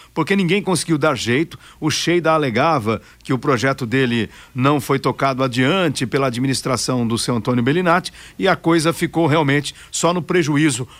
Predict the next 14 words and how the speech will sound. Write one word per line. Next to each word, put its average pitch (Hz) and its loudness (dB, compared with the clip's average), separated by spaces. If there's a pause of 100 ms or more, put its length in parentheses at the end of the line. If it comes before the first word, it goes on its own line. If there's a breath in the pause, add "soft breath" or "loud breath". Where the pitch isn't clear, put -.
para 160 2
os 160 -6
contribuintes 143 -2 (260 soft breath)
de 135 0
Londrina. 113 0
Mas 165 2
não 247 0
sei 226 0
se 220 0
ele 214 -2
serviria 190 0 (320 loud breath)
para 170 2
a 127 -6
compostagem 165 -2